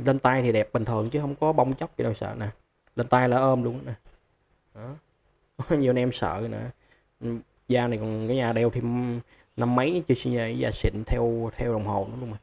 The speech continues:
Mỏng lắm. Rồi xe ngang ha.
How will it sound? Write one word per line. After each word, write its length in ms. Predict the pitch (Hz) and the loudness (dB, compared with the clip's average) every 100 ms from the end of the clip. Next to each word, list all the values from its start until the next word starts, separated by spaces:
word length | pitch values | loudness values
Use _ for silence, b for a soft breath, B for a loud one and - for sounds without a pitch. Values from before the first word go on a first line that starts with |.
| _ b b _ - | _ b b _ -4
Mỏng 220 | 92 131 | 0 0
lắm. 80 | 170 - _ _ _ _ _ _ _ _ | -2 -6 _ _ _ _ _ _ _ _
Rồi 200 | 120 123 | 2 2
xe 180 | - 143 | 2 2
ngang 220 | 139 139 | 4 2
ha. 180 | 151 | 0